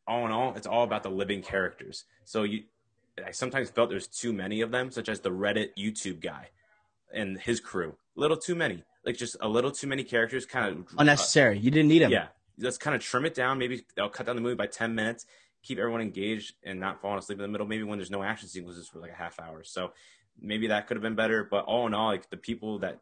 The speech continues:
Speaker 1: want, that did shine through this made it better.
Speaker 2: And it, it, you have to cover a lot of ground in terms of, like,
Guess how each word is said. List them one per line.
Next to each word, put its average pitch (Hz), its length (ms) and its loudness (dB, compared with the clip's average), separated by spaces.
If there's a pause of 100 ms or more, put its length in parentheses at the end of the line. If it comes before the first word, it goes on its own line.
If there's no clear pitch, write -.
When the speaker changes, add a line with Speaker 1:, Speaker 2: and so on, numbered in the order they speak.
(100)
Speaker 1:
want, 92 400 -8
that 87 180 -4
did 101 140 -2
shine 113 300 -2
through 120 140 -4
this 131 240 -4 (320)
made 95 200 -2
it 92 140 -6
better. 82 340 -6 (720)
Speaker 2:
And 131 220 2
it, 139 200 2
it, 160 420 2
you 180 120 8
have 180 120 6
to 180 60 -4
cover 170 240 4
a 147 40 4
lot 147 160 6
of 123 80 2
ground 123 320 6
in 117 60 2
terms 120 240 2
of, 110 60 -4
like, 110 200 -2